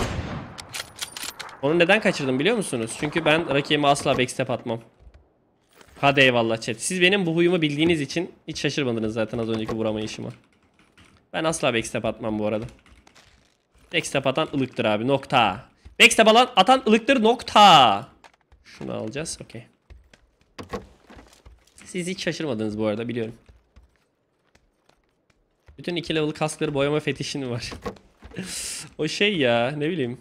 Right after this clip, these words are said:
alışkanlık. Hani iki değildir diye belki kafamdaki alıyorum. Hiç bak, yani yerde kask gördüğüm zaman kendi kaskıma bakıp almıyorum. Direkt alıyorum. E, yanından geçiyorsam gidip alıyorum yani.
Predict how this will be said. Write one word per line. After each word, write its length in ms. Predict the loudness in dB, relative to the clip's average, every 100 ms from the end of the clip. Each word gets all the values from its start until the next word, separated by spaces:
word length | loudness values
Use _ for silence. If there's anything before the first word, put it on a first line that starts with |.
| -8
alışkanlık. 720 | -8 -6 -4 -4 -4 -10 -18 -20 -20 _ _ _ _ -8 -6 -6 -10 -16 -20 -20 -20 -20 -20 -20 -16
Hani 100 | -14
iki 300 | -12 -6 -2
değildir 420 | 0 0 -2 -2
diye 180 | -2 0
belki 280 | -2 -4
kafamdaki 560 | -8 -6 -4 -6 -4 -2
alıyorum. 240 | -2 -2
Hiç 120 | -2 0
bak, 220 | 0 2
yani 160 | 4
yerde 240 | 6 6 4
kask 260 | 2 0 0
gördüğüm 240 | 0 0
zaman 160 | -2 0
kendi 260 | -2 -2
kaskıma 380 | -2 -4 -4 -4
bakıp 240 | -4 -2
almıyorum. 380 | 0 0 -2 -4
Direkt 200 | -4 -2
alıyorum. 320 | -4 -4 -6 -12 -20 _ _ _ -20 _ -20 -10
E, 60 | 0
yanından 300 | 2 4 2
geçiyorsam 500 | 2 0 -4 -6 -8
gidip 200 | -8 -6
alıyorum 260 | -4 -4
yani. 160 | -6